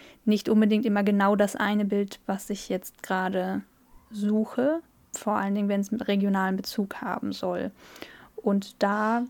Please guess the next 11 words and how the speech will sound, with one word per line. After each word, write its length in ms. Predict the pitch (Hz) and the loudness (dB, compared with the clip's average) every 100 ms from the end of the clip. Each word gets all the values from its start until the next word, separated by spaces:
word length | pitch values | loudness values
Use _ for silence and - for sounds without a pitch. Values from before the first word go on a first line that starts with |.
| - | -10
ist 160 | - | 2
dann 100 | 254 | 6
die 80 | 285 | 6
Gratwanderung. 1040 | 269 190 196 180 180 175 180 214 277 226 - _ _ - 427 | 6 -2 0 -4 -2 -4 -6 -6 -6 -8 -10 _ _ -16 -8
Ich 200 | 233 240 | -6 0
muss 220 | 220 214 - | 2 0 -2
abwägen, 800 | 202 226 220 220 220 214 220 - _ _ _ _ _ _ | -8 -2 0 0 0 0 -4 -8 _ _ _ _ _ _
habe 240 | 214 214 | -6 -4
ich 120 | 220 220 | -2 0
noch 240 | 208 202 - | -2 -4 -14
drei 320 | 226 214 202 | -8 -4 -4